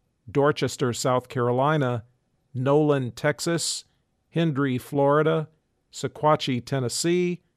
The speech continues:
and Monroe, Tennessee. There have been at least six hundred fifty-four thousand five hundred seventy-six deaths in the U S recorded as covid-related.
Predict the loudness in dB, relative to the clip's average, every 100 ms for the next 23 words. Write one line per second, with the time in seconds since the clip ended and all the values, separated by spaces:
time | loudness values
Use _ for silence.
0 | _ _ _ -4 -2 0 0 2 2 2
1 | 0 -2 -4 -2 -6 -8 -10 -18 _ _
2 | _ _ _ _ _ 0 0 4 2 2
3 | 0 0 -2 -2 -2 0 0 0 -2 -2
4 | -4 -4 -2 2 2 2 0 0 0 -2
5 | 0 0 0 0 -2 -2 -2 -2 -2 0
6 | -2 -2 -4 -4 0 2 2 0 -4 -4
7 | -2 0 0 0 -2 -6 -4 -2 0 2
8 | 2 0 -2 0 2 2 0 0 2 0
9 | 0 -4